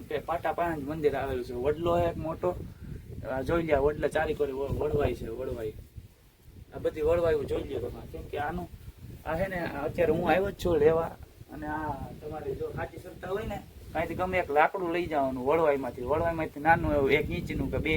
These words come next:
ઇંચનું, એ તમારે બાંધવાનું. જો તમારી સાચી શ્રદ્ધા હોય, મજા ન હોય અને સારું ન થતું હોય તો માન-, માતાની, માતાજીની સાચી શ્રદ્ધા હોય તો તમારી શ્ર-, માનતા પણ સફળ થાય. અત્યારે હું ઈ જ લેવા આવ્યો છું.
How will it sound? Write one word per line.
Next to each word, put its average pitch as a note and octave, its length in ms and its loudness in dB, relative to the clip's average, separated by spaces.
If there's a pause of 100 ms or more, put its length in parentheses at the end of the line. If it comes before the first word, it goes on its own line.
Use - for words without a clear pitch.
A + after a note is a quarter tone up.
ઇંચનું, B2 280 -2 (320)
એ D#3+ 100 -2
તમારે F3+ 340 6
બાંધવાનું. D3+ 600 4
જો D#3 120 2
તમારી D#3+ 320 2
સાચી E3 220 0
શ્રદ્ધા D#3+ 380 6
હોય, F3 260 10
મજા E3 300 4
ન F3 40 -2
હોય E3+ 400 6
અને D3 140 -2
સારું E3 280 2
ન F#3 100 2
થતું F3 340 -2
હોય C#3+ 140 -2
તો C#3+ 180 -2
માન-, E3 320 2 (600)
માતાની, D#3 440 0 (140)
માતાજીની D#3 520 0
સાચી D#3 200 -2
શ્રદ્ધા E3 340 4
હોય F3+ 140 8
તો D#3+ 80 4
તમારી D#3 300 2
શ્ર-, - 220 -6 (100)
માનતા E3 340 6
પણ E3+ 180 2
સફળ D3+ 340 2
થાય. C#3+ 180 -4
અત્યારે D#3+ 260 -4
હું D#3+ 200 -4
ઈ F#3 100 0
જ - 80 -16 (120)
લેવા D3+ 220 0
આવ્યો C#3+ 200 -4
છું. E3 200 -10